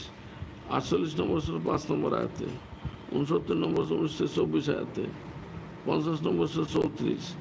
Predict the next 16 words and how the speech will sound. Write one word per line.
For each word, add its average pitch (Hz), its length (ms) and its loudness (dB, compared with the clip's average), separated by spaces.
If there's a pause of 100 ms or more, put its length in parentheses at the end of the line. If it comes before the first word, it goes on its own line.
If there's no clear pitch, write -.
(340)
ছিয়াত্তরের 165 580 4 (580)
বারো, 139 420 4
ছিয়াত্তরের 160 500 4
বিশ, 139 640 2 (360)
বাউন্ন, 160 480 4
সতেরো। 151 540 2 (880)
এতগুলো 233 440 8
আয়াত 226 200 12
আছে, 165 260 10
আর 156 180 8
কত 240 180 6
শোনাবো 175 440 6
আপনাদের? 101 340 2 (720)
পড়িয়ে 185 240 10
টড়িয়ে 165 260 6
লন। 110 140 2